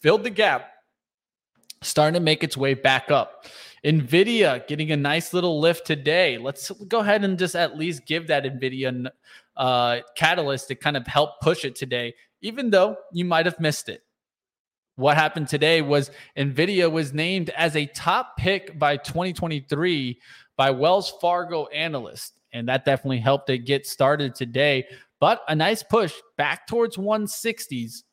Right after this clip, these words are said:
We'll look to see if this turns back around as Nvidia made its way back through the one fifties all the way up to one sixty.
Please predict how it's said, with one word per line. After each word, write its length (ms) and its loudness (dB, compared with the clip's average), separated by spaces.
We'll 160 -2
look 160 0
to 80 -6
see 180 -2
if 80 -2
this 160 -4
turns 300 -2
back 320 -2
around 460 -2
as 160 -8
Nvidia 520 -4
made 200 -6
its 160 -12
way 140 2
back 340 2
through 280 -2
the 120 0
one 240 -2
fifties 540 -4
all 160 -2
the 80 0
way 140 4
up 140 4
to 100 -4
one 200 -2
sixty. 600 -6